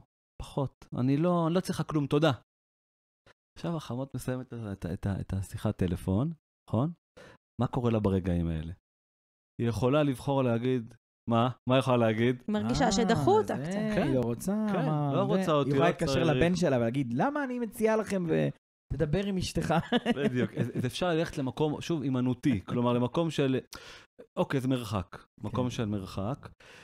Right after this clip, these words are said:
Speaker 1: אה, אה, אבל אפשר להגיד, "אני בוחרת להיות חמות נוכחת בחיים." ואני עכשיו, אה,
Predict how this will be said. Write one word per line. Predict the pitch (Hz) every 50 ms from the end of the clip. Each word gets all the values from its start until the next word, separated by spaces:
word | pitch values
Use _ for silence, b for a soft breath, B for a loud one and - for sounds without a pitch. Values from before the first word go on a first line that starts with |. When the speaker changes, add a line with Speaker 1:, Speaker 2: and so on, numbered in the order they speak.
| B B _ _ -
Speaker 1:
אה, | 135 131 135 131 127 127 127 127 135 - - -
אה, | - 131 120 120 120 120 120 120 123 - -
אבל | 156 127 107 107 107 131 156 180 175
אפשר | 156 - - 170 170
להגיד, | 151 143 156 160 139
"אני | 135 139 151
בוחרת | 139 127 123 - - 165 165 151 143 - 131
להיות | 120 113 -
חמות | - - 107 107 113 113 113 - _ - - -
נוכחת | 117 104 - 117 - 117 101
בחיים." | 101 92 - - 92 90 95 104 127 156 151 - _ _ _ B B B B B B B -
ואני | 95 101 117 127 135 135 131 135 135 139 139 135 131 -
עכשיו, | 120 - - - 131 131 131 123 120
אה, | 127